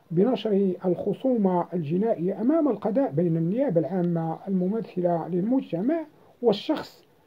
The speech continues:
الذي خرق قواعد القانون الجنائي، ومتابعتها بعد إقامتها لحين انقضائها بصدور حكم في الموضوع. ويكون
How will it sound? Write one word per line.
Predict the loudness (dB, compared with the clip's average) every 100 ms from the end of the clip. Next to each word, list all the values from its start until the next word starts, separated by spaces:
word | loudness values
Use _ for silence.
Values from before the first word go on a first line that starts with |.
| _ _ 2
الذي | 4 4 0 -4
خرق | -4 -2 -2 -4 -4
قواعد | 0 0 0
القانون | -4 -6 -4 0 0
الجنائي، | 0 -2 -4 -4 -4 -2 -2 0
ومتابعتها | 0 2 2 2 0 -4 -4 -4 -2
بعد | -2 -2 -4
إقامتها | -6 -6 -2 -2 -4 -6 -4 -4 -6
لحين | -8 -4 -2
انقضائها | -2 -2 -4 -2 -2 -2 -4 -4 -6 _ _ _ _ -20 -20 -4
بصدور | 0 2 2 4 4 4 0 -4 -6 8
حكم | 8 8 2 2 0 0
في | -2 -2 -2
الموضوع. | 0 2 6 6 6 0 -12 -20 -20 _ _ _ -20 -20 -20 -18 -18 -18 -20 -20 _ _ -20 -20 _ _ _ -2 8
ويكون | 8 10 12 12 12 10 8